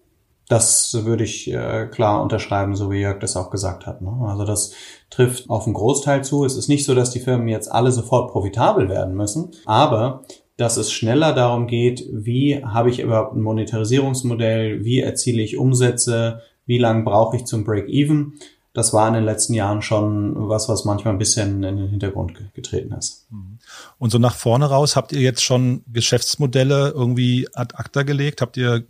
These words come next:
Speaker 2: gesagt, dass es Themen gibt, die ihr in der Vergangenheit spannend fandet, aber, also nehmen wir mal den Bereich Travel zum Beispiel, der in der Zukunft, wahrscheinlich jetzt in der nahen Zukunft zumindest, eine untergeordnete Rolle spielen dürfte global. Zeitgleich so Themen wie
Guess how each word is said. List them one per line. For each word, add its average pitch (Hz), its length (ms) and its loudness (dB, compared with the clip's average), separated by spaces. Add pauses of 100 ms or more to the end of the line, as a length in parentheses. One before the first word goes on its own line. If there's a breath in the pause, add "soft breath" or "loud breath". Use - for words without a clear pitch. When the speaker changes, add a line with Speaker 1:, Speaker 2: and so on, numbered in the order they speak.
Speaker 2:
gesagt, 113 320 0
dass 113 80 0
es 101 100 -2
Themen 123 300 4
gibt, 123 240 -2
die 120 100 0
ihr 123 220 2
in 120 80 4
der 113 80 4
Vergangenheit 120 400 2
spannend 131 400 0
fandet, 131 280 0
aber, 117 220 2 (220)
also 110 160 -6
nehmen 113 320 -2
wir - 20 0
mal 110 120 0
den 104 140 -4
Bereich 107 200 -6
Travel 127 320 2
zum 123 160 -2
Beispiel, 120 420 0 (460 loud breath)
der 120 100 4
in 120 80 6
der 120 80 4
Zukunft, 127 460 0
wahrscheinlich 120 260 2
jetzt 117 120 -2
in 113 40 2
der 107 60 2
nahen 117 260 2
Zukunft 123 400 -2
zumindest, 123 480 -2
eine 120 140 -10
untergeordnete 135 580 0
Rolle 123 240 2
spielen 127 300 -2
dürfte 127 200 -2
global. 120 460 -2
Zeitgleich 120 480 2
so 123 80 0
Themen 120 300 2
wie 147 120 -2